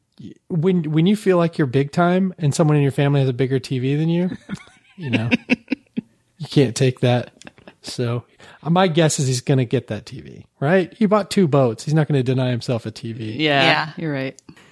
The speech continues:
Speaker 1: Sports really can make a mistress. I mean, luckily, uh, Emily is on such a sleeping schedule. She goes to bed so early that I can watch sports without, like, ignoring her,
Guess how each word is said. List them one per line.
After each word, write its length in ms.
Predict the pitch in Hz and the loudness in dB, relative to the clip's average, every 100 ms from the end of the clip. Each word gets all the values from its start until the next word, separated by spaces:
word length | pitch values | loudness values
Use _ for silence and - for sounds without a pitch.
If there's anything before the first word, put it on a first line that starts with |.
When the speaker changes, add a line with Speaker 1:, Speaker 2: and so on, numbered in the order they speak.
| _ _ _ _ - - | _ _ _ _ -18 -6
Speaker 1:
Sports 760 | - - 202 214 214 - - _ | -6 0 0 0 -2 -4 -4 _
really 400 | - 170 190 180 | -4 0 2 2
can 720 | 165 - 190 180 165 156 - | 0 0 2 4 4 2 0
make 340 | 156 156 147 - | 2 2 0 -8
a 520 | - 156 143 139 135 131 | -10 -2 0 2 0 0
mistress. 600 | 139 135 - 104 151 151 | 0 0 -2 -10 -8 -2
I 80 | |
mean, 280 | 139 147 147 | 2 4 4
luckily, 840 | 147 160 165 185 185 170 156 139 123 | 2 0 2 2 2 2 2 0 -4
uh, 320 | - - 50 - - - - | -14 -20 -20 -20 -20 -20 -4
Emily 380 | - 202 185 156 | 2 4 4 4
is 120 | 143 | 4
on 240 | 147 143 | 2 2
such 220 | - 160 | -2 -2
a 80 | 143 - - - | -2 -4 -20 -16
sleeping 500 | - - 170 160 139 | -8 0 2 2 0
schedule. 280 | - 139 | 2 0
She 120 | 139 175 | 2 2
goes 180 | 165 | 2
to 80 | 160 | 2
bed 220 | 139 143 | 2 2
so 160 | 127 143 | 2 2
early 240 | 139 135 | 2 2
that 160 | 131 131 | 0 0
I 140 | 131 | 0
can 220 | 131 147 131 | -2 0 0
watch 220 | 127 - | -2 -6
sports 360 | - 139 127 143 | -4 -2 -2 -2
without, 340 | 131 123 - | -2 -2 -4
like, 220 | 135 117 | -6 -4
ignoring 640 | 123 113 123 131 143 147 147 _ _ _ _ _ | -6 -2 0 4 4 2 -2 _ _ _ _ _
her, 420 | - 165 165 151 | 2 4 4 0